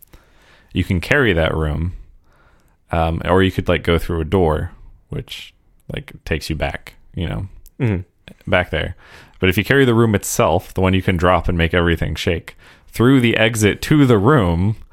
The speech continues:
Speaker 1: you've screwed everything up, and,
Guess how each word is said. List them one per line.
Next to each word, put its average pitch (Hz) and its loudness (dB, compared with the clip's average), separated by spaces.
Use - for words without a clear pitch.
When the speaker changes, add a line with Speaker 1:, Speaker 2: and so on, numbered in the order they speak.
Speaker 1:
you've 101 0
screwed 127 4
everything 107 2
up, 82 2
and, 85 2